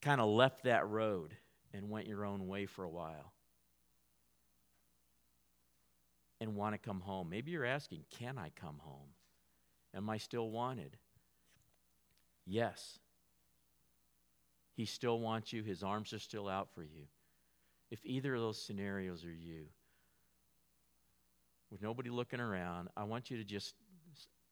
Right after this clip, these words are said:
raise your hand high in the air right now. Just slip it up. Yes. Anyone else? Yes. Yes. All right, and put your hands down.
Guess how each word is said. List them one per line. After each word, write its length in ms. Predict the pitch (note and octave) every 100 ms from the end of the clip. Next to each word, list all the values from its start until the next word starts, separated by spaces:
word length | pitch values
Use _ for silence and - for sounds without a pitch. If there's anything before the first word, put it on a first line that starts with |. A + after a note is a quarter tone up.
| -
raise 440 | F#2+ F#2+ G#2+ A#2
your 120 | G#2 G2+
hand 260 | G2+ G2
high 300 | F2 F#2+ F#2
in 140 | F2 E2+
the 120 | E2+
air 140 | E2
right 220 | D#2+ D#2+ -
now. 200 | D#2 - - _ _ _ _ _ _ _ _ _ _ _ -
Just 200 | F#2+ -
slip 220 | G2 F2
it 100 | E2
up. 160 | C#2+ C2+ _ _ _ _ _ -
Yes. 480 | F2 C#2+ - - - _ _ _ _ _ _ - F#2+
Anyone 320 | F2 E2 D#2
else? 260 | D2+ D2 - -
Yes. 180 | - D#2 - - - _ _ _ _ _ _ _ _ _ _ _ _ _ _ - F#3
Yes. 400 | C#3+ - - - _ _ _ _ _ _ _ _ _ _ _ _ _ _ _ -
All 80 | F2+
right, 260 | E2 D2+ D2
and 200 | F#2 -
put 180 | G#2+ F2+
your 80 |
hands 320 | F2 F2 E2+ -
down. 300 | E2 D2+